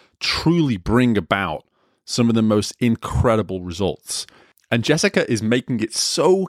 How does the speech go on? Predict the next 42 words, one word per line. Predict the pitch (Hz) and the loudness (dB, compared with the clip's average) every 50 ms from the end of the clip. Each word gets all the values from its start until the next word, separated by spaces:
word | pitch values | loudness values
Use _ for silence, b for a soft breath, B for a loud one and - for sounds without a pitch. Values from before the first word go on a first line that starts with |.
| - _ | -6 _
clear | - - - 160 180 214 202 156 | -16 -14 -6 -4 -2 0 0 0
to | - - - 110 | 0 -2 -4 -4
you | 95 87 85 - - _ _ _ | -4 -4 -6 -8 -10 _ _ _
here | _ - - - 190 165 110 71 64 - _ _ _ _ _ _ _ _ _ - | _ -12 -6 -2 0 2 2 0 0 -6 _ _ _ _ _ _ _ _ _ -12
at | 110 - | -10 -10
the | 147 151 - _ | -10 -14 -6 _
outset | 143 147 165 165 - - - 147 123 - - | 0 0 0 0 -2 -2 0 0 0 0 -2
still. | - - - - 131 107 87 | -4 -4 -2 0 0 0 0
We're | 87 95 113 | 0 0 0
only | 143 185 214 202 | 0 2 0 0
a | 170 | 0
month | 143 135 139 151 151 - - - | 0 0 0 -2 -2 -4 -6 -4
into | 135 135 131 - | -4 -2 -2 -4
twenty | - - 131 120 117 117 | -4 -4 -2 -2 0 -2
twenty-three. | - 123 110 104 98 - 101 101 95 - - - _ b b b b b b b b b b b b b b b | -2 -2 -2 -2 -4 -6 -8 -10 -10 -12 -14 -20 _ b b b b b b b b b b b b b b b
And | 104 123 | 2 2
if | 120 - 113 | 2 2 2
you've | 135 180 208 170 - | 2 2 2 2 4
been | 175 170 165 156 139 127 | 2 2 2 2 2 4
running | 135 147 160 165 156 143 | 4 4 4 4 2 2
this | 123 117 120 - - - - 131 107 | 2 2 0 -2 -6 -10 -12 -16 -10
general | 95 101 120 139 143 156 165 165 160 156 | -4 0 2 2 2 4 4 4 4 2
approach | - - - 151 135 104 - - - - - - - | 0 0 -2 -2 -2 -2 -2 -6 -12 -14 -14 -16 -16
to | - - | -12 -8
your | 101 101 110 113 | -2 0 0 0
business | 117 123 123 120 110 - - - - - - _ _ _ _ _ _ _ _ _ _ _ _ _ _ _ _ - - | 2 2 0 -2 -2 -6 -12 -12 -16 -18 -20 _ _ _ _ _ _ _ _ _ _ _ _ _ _ _ _ -20 -16
for | - - 117 | -10 -8 -6
the | 104 110 | -6 -6
first | - - 117 123 120 - | -2 0 0 0 2 0
month | 120 113 117 - | 0 0 0 0
of | 127 101 | -2 -2
the | 110 107 | 0 -2
year, | 98 107 117 82 - - _ _ _ _ _ b b b b b b b b b b | -2 0 -2 -2 -2 -4 _ _ _ _ _ b b b b b b b b b b
well, | - - - | -20 -18 -16
it's | - - | -14 -10
time | - - 110 123 135 - | -6 -2 -2 -2 -2 -2
to | - - | -4 -2
press | - 143 127 - | -2 -2 -2 -2
pause | - - - 190 180 123 95 92 120 - - - - - _ | -2 -2 0 0 2 2 0 -2 -4 -6 -10 -12 -14 -12 _
on | - 104 101 | -6 -4 -2
the | 101 98 | -2 -2
generalization | 87 - 110 113 120 131 143 135 120 117 95 92 - - 85 107 131 | 0 0 0 2 4 4 2 4 4 2 0 0 -4 -6 -8 -10 -12